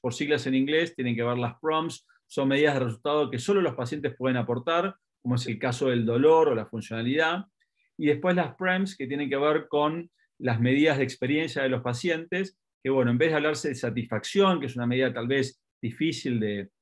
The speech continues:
de elaborar y, y hacer consistente entre diversos, este,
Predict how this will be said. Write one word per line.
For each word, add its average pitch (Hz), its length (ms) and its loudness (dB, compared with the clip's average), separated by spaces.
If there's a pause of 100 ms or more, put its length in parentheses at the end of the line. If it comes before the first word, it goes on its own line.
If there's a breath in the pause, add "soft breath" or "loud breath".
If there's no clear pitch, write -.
(200)
de 117 80 -2
elaborar 123 540 2
y, 113 320 2
y 113 60 -2
hacer 127 300 -4
consistente 127 720 -2
entre 107 240 -4
diversos, 120 760 -2
este, 101 480 -8